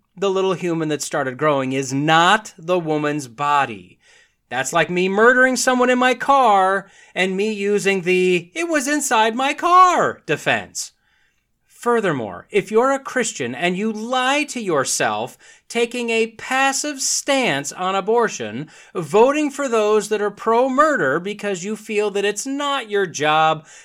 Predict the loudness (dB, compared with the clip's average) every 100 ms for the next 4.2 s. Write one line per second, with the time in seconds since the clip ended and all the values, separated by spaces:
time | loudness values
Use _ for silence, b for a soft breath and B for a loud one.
0 | B -6 -6 -8 -8 -6 -6 -4 -4 -4
1 | -2 -2 -2 -2 0 0 0 -2 -2 -4
2 | -2 -2 -2 -6 -10 -4 0 0 0 -2
3 | -2 -4 -6 -8 -8 -4 -4 -4 -6 -6
4 | -6